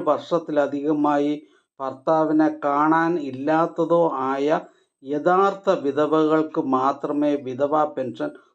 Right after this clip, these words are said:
തുടർന്നും ലഭിക്കുകയുള്ളൂ. വിധവയല്ലാത്ത, എന്നാൽ ഭർത്താവിൽ നിന്ന്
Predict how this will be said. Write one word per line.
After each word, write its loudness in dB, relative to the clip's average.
തുടർന്നും 0
ലഭിക്കുകയുള്ളൂ. -4
വിധവയല്ലാത്ത, 2
എന്നാൽ 0
ഭർത്താവിൽ 0
നിന്ന് 4